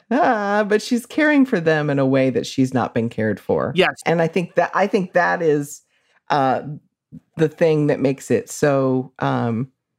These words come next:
Speaker 1: beautiful, because she wants something desperately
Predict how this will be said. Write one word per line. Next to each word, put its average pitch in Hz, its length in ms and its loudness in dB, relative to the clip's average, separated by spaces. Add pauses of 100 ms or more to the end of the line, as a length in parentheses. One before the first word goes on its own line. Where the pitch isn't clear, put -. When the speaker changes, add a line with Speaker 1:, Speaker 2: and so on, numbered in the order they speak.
(180)
Speaker 1:
beautiful, 202 640 0
because 147 640 0 (380)
she - 300 0
wants 170 500 0
something 139 560 0
desperately 131 800 0